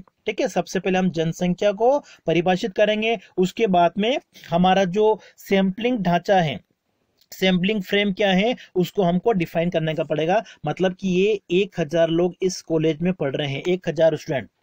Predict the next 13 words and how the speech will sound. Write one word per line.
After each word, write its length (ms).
लेकिन 420
हमारा 600
जो 460
अनुसंधान 680
है, 220
हमारा 300
जो 140
अनुसंधान 640
का 120
विषय 360
है 220
उनसे 500
संबंधित 640